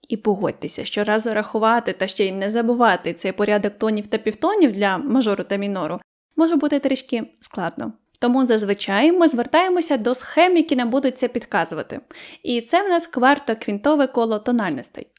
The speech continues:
Або в англомовних ресурсах ви можете це знайти під назвою Circle of Oil.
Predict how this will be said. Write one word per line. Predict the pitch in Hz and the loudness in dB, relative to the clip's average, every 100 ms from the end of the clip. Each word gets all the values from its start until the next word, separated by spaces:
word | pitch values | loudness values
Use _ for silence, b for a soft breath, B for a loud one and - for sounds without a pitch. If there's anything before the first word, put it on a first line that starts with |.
| - | -4
Або | 226 240 | 0 2
в | 233 | 2
англомовних | 226 220 226 330 381 - | 0 0 2 0 0 -2
ресурсах | 294 - 302 294 269 - | -2 -2 -4 -2 -4 -2
ви | 233 | -2
можете | 254 240 233 220 | 0 0 -2 -4
це | 208 208 | -4 -4
знайти | 202 196 254 | -6 -2 -4
під | 247 202 | -2 -4
назвою | 208 208 208 202 196 196 B B B | 0 0 0 -2 -2 -4 B B B
Circle | 226 208 | -4 -2
of | 208 202 202 | 0 -4 -2
Oil. | - 196 | -2 -2